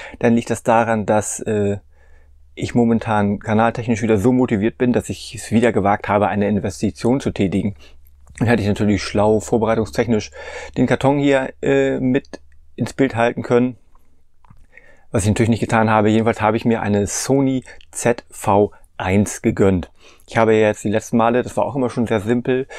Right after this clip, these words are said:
das, das, was auch ein Grund dafür ist, dass ich Bock hatte, wieder mehr Videos zu machen, dass ich das Setup hier ja, wie ich aufnehme, vereinfacht habe. Ich setze mich hier einfach in die Ecke,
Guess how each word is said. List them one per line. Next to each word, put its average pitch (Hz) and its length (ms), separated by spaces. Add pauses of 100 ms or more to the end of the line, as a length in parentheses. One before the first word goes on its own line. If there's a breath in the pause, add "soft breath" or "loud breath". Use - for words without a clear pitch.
(160 loud breath)
das, - 180 (140)
das, - 220
was 104 160
auch - 200
ein 101 220
Grund 120 240 (140)
dafür 110 300
ist, - 180
dass 104 100
ich - 200
Bock - 220
hatte, 104 240
wieder 101 140
mehr 98 160
Videos 123 240
zu 139 60
machen, 123 180
dass 104 160
ich - 80
das - 180
Setup 139 280
hier 104 200
ja, 104 220 (340 loud breath)
wie - 80
ich - 160
aufnehme, 101 520
vereinfacht - 500
habe. 104 180
Ich 107 80
setze - 160
mich 113 100
hier 127 100
einfach 107 120
in 104 60
die 101 100
Ecke, 143 280